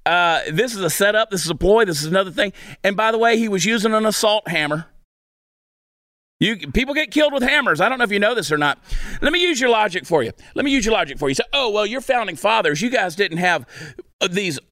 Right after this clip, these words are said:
uh, these rifles in mind whenever they wrote the Second Amendment." Do you know, if you look it up, you can look it up. George Washington was born in seventeen thirty-two.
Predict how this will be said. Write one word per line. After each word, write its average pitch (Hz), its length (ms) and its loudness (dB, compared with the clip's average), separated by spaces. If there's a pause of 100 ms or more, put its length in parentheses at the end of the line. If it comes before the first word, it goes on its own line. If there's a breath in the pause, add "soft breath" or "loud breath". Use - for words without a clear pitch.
(140)
uh, 175 160 4
these 156 380 -2
rifles 156 1120 2
in 151 220 2
mind 143 400 2
whenever 139 200 2
they 139 120 2
wrote 135 160 0
the 113 40 -8
Second 131 300 0
Amendment." 151 320 0 (380 loud breath)
Do 196 140 4
you 415 160 8
know, 247 520 0 (340)
if 202 140 -2
you 415 160 6
look 294 160 0
it 247 100 2
up, 165 160 0
you 294 120 0
can 349 120 2
look 269 140 0
it 233 100 0
up. 123 280 -6 (120)
George 311 300 2
Washington 247 520 -2
was 175 140 0
born 175 220 2
in 143 60 -6
seventeen 180 560 -2
thirty-two. 139 520 -2